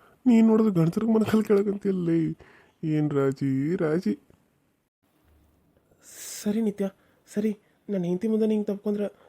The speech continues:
ಆಕೆ ಏನ್ ಅನ್ನಂಗಿಲ್ಲ. ಸರಿ. ಅಲ್ಲ, ಯಾಕೆ ಜಗಳ ಮಾಡತ್ತಾರ ಅಂತ ಕೇಳೋದು ತಪ್ಪೇನ್ ನಿನ್ನ? ಏನಾರ ಮಾಡ್ಕೊಂತ ಹೋಗ್ರಿ, ನಾನೇನ್ ಕೇಳಂಗಿಲ್ಲ. ಈ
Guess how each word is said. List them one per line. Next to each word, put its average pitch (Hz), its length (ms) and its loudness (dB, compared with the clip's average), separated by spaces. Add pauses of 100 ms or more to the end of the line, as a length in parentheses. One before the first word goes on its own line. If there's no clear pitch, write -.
(160)
ಆಕೆ 214 200 -4
ಏನ್ 247 120 4
ಅನ್ನಂಗಿಲ್ಲ. 208 280 0 (380)
ಸರಿ. 254 220 0 (1120)
ಅಲ್ಲ, 269 140 8 (420)
ಯಾಕೆ 202 340 4
ಜಗಳ 269 200 8 (100)
ಮಾಡತ್ತಾರ 262 300 8
ಅಂತ 254 180 -2
ಕೇಳೋದು 302 340 4
ತಪ್ಪೇನ್ 277 300 8
ನಿನ್ನ? 240 160 4 (1160)
ಏನಾರ 196 360 8
ಮಾಡ್ಕೊಂತ 196 340 6
ಹೋಗ್ರಿ, 196 200 6 (280)
ನಾನೇನ್ 165 320 6
ಕೇಳಂಗಿಲ್ಲ. 190 400 8 (960)
ಈ 143 80 -10